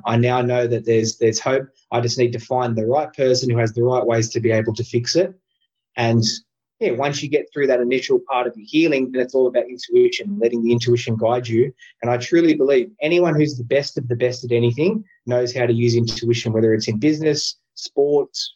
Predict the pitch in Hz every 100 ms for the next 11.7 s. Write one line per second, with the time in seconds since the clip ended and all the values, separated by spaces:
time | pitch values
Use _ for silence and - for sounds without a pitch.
0 | 123 123 135 127 143 123 151 147 - 127
1 | 123 117 - - - _ _ - 160 170
2 | - 156 156 147 135 143 143 143 135 123
3 | 135 127 120 127 131 127 117 113 120 165
4 | 156 143 127 135 120 - - - _ _
5 | - _ _ - 151 147 147 131 - -
6 | 139 131 127 _ _ _ _ 151 143 123
7 | 151 151 143 127 123 123 120 120 - 127
8 | 135 135 151 170 196 180 165 160 160 -
9 | - 147 143 143 127 - - 151 220 -
10 | - - _ _ - 135 131 123 - 151
11 | 151 147 139 131 123 127 127